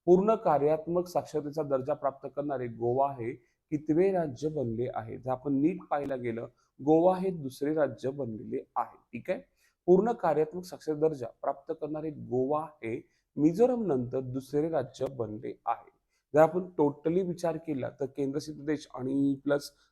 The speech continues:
राज्यांचा विचार केला, तर गोवा हे तिसरे राज्य आहे, लक्षात ठेवा. ठीक आहे, हा एक पॉइंट महत्वाचा आहे, लक्षात ठेवा.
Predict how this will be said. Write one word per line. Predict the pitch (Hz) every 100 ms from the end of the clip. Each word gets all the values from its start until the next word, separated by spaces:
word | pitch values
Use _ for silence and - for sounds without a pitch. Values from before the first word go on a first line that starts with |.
| -
राज्यांचा | 127 127 123 113 156 185 185 185
विचार | 156 - 143
केला, | 135 131 113
तर | - _ _ 156
गोवा | 135 135 143 165
हे | 151
तिसरे | 175 - 131 - 127 139
राज्य | 135 117 131
आहे, | 147
लक्षात | 123 - - -
ठेवा. | _ - - _
ठीक | 123 120
आहे, | 180 - _ _ _ -
हा |
एक | 135 143 -
पॉइंट | 139 151 - -
महत्वाचा | 139 120 139 139 139 139 139
आहे, | 135
लक्षात | - 131
ठेवा. | - 131